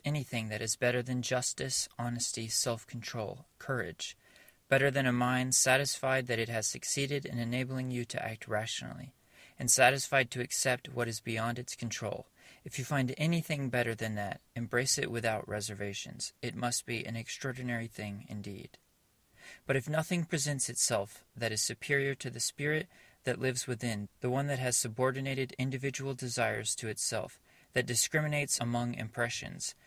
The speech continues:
that has broken free of physical temptations, and subordinated itself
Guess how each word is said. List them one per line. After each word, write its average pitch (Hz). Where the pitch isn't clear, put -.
that 123
has 120
broken 143
free 139
of 107
physical 127
temptations, -
and 131
subordinated 139
itself 123